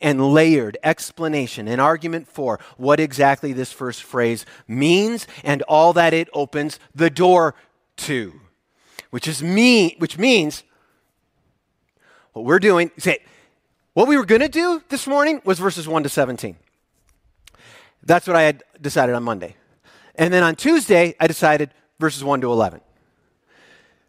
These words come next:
And then on Wednesday, I decided verses one to four.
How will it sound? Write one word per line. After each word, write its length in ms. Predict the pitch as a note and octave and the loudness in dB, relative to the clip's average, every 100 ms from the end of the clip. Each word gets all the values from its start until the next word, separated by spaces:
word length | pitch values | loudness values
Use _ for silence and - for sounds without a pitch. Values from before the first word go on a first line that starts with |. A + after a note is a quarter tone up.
| _ - | _ -4
And 140 | D3 | 2
then 120 | G3 | 2
on 120 | F#3 | 2
Wednesday, 680 | G3+ D#4 B3+ E3 E3+ F#3 E3 - | 2 0 -2 0 2 2 -2 -6
I 60 | |
decided 500 | D#3+ D#3 E3 D#3 D3 - _ _ | -4 0 2 2 -2 -8 _ _
verses 260 | D#3 C3 | -6 -6
one 200 | A#2+ B2 | -8 -8
to 40 | A#2 | -8
four. 360 | - G#2 F2 | -10 -12 -12